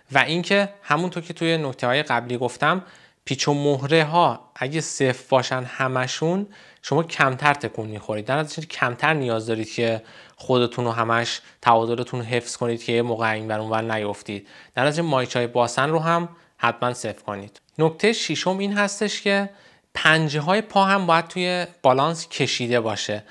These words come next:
اه، اگه مثلاً پنجه پاتون، اه، به حالت مثلاً نود درجه است با پاتون، این اشتباه هستش. پنجه پا باید کاملاً توی یه خط قرار بگیره،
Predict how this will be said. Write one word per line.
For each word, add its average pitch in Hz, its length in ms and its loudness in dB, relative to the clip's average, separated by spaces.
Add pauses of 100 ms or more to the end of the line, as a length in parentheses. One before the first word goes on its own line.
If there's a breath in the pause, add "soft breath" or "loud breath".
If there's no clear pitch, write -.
(300 loud breath)
اه، 123 600 0
اگه 139 240 -2
مثلاً 156 320 -2
پنجه 135 420 -2
پاتون، 127 540 -4 (360 soft breath)
اه، 117 420 0 (1000)
به 123 120 -4
حالت 123 320 6
مثلاً 123 320 -2
نود 120 540 4
درجه 113 400 4
است 135 260 2
با 117 100 -2
پاتون، 147 580 -2 (260 loud breath)
این 156 160 0
اشتباه 123 500 4
هستش. 107 320 -6
پنجه 127 480 0
پا 170 180 0
باید 143 320 4
کاملاً 135 760 0
توی 135 180 -10
یه 143 140 0
خط 170 280 0
قرار 127 320 0
بگیره، 175 460 -2